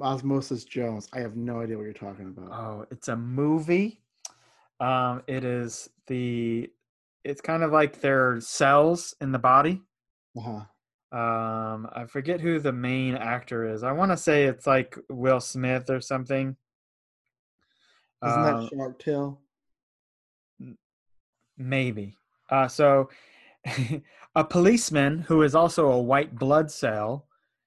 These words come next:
Speaker 2: um, and with the help of a cold pill, must stop a deadly virus from destroying the human they live in, Frank. That's what Osmosis Jones. So it's,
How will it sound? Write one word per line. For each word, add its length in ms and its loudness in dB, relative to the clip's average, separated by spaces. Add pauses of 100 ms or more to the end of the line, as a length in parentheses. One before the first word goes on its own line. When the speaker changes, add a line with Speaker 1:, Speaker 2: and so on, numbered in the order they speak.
(260)
Speaker 2:
um, 800 0 (600)
and 540 0
with 220 0
the 100 2
help 280 2
of 140 2
a 60 0
cold 640 0
pill, 420 -2
must 240 -8
stop 300 0
a 200 -2 (200)
deadly 360 2
virus 460 4
from 220 -10
destroying 480 -4
the 80 -6
human 480 -4 (380)
they 140 -2
live 280 -2
in, 320 -8
Frank. 480 -8 (1800)
That's 240 -2
what 120 2
Osmosis 500 -2
Jones. 460 -8
So 340 4
it's, 320 -4